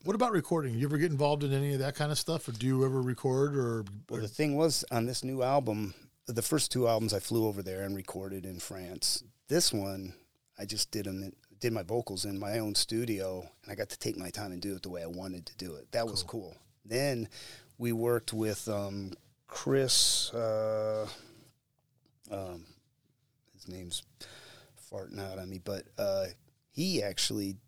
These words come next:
Speaker 2: produced, uh, Motley Crue and Whitesnake and,
Speaker 1: Oh.
Speaker 2: uh, Prong, and he's a big-time producer. We had him mix one of our songs. It came out pretty good, but our, our guitarist said, "I think I could do as good as this, though." And he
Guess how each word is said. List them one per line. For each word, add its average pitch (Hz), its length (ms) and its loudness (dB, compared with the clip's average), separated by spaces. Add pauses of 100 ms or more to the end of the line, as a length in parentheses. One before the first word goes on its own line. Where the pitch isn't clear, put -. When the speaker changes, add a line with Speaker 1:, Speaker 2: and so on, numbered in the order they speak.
(880)
Speaker 2:
produced, 104 540 -2
uh, 98 280 -4
Motley 107 440 -4
Crue 104 520 -2
and 92 200 -6
Whitesnake 101 840 -2
and, 95 480 -6
Speaker 1:
Oh. - 20 -12
Speaker 2:
uh, 85 460 -10 (180)
Prong, 101 680 -4
and 90 200 -12 (440)
he's 107 100 -20
a 98 60 -10
big-time 101 420 -4
producer. 101 640 -4 (140)
We 135 140 2
had 127 200 6
him 110 160 -2
mix 110 240 -4
one 104 160 -2
of 95 100 -8
our 90 80 -4
songs. 98 680 -2 (360)
It - 80 -20
came 135 220 -2
out 131 160 0
pretty 107 300 -2
good, 98 320 -4
but 98 120 -6
our, 95 140 -4 (300)
our 101 60 -8
guitarist 101 420 -2
said, 85 320 -2 (100)
"I - 60 -6
think - 260 -4
I 131 80 -2
could 117 140 -8
do 113 240 -4
as 101 100 -2
good 101 160 -8
as 95 140 -4
this, - 200 0
though." - 280 -10 (340)
And 98 160 -8
he 101 140 -6